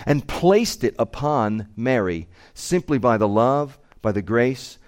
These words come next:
by the character of his own will. He reached down to her and gave her favor. It's a status. It's not something she worked up in her own soul. It's not something that she, that she developed and merited and,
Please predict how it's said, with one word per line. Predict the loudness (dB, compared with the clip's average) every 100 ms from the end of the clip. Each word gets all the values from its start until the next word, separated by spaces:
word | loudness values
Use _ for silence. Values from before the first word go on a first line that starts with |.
| _ -6
by | -4
the | -4
character | -2 -2 -2 -6
of | -6
his | -4
own | -4 -4
will. | -6 -8 -12 -20 _ _ _ _ _ _
He | -8
reached | -4 -4 -2
down | -2 -2 -2
to | -6
her | -6 -6
and | -6 -8 -10 -4
gave | 2 2 2 -4
her | -6 -8 -8 -16 _
favor. | _ -8 -6 -8 -14 -20 _ _ _ _ _
It's | -8
a | -6
status. | -4 0 0 0 -4 -12 -18 -20 _ _ _ _ _ -6
It's | 0
not | 2
something | 2 0 0
she | -2
worked | 2 4 4 4
up | 2 2
in |
her | 2 2
own | 2
soul. | 0 2 4 2
It's | 2
not | 0
something | 2 -2 0 0
that | 0
she, | 0 0 0 -2 -12 -20 -2
that | 0 0
she | 0 -2
developed | -2 4 6 8 6 4 0
and | 2 4
merited | 4 4 4 4
and, | 4